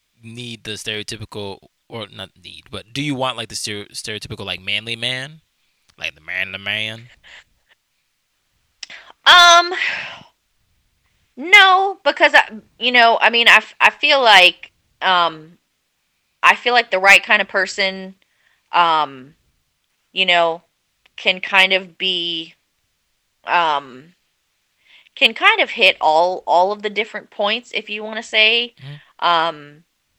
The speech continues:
Speaker 2: you know, just because, um, I feel like maybe with the right kind of person, um,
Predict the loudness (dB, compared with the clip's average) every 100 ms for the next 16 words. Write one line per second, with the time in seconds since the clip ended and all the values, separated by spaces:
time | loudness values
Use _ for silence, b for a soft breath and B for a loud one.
0 | _ -6 -2 0 -2 -6 -8 -8 -8 -10
1 | -2 0 2 0 -2 -8 -20 -18 -6 -2
2 | -2 -2 -8 -20 _ _ _ _ _ _
3 | _ -2 0 2 0 -2 -2 -2 -2 -4
4 | -6 -6 2 4 4 -2 -4 -4 -6 -4
5 | -6 -6 -10 -18 _ _ _ _ _ -8
6 | -6 -6 -10 -14 -20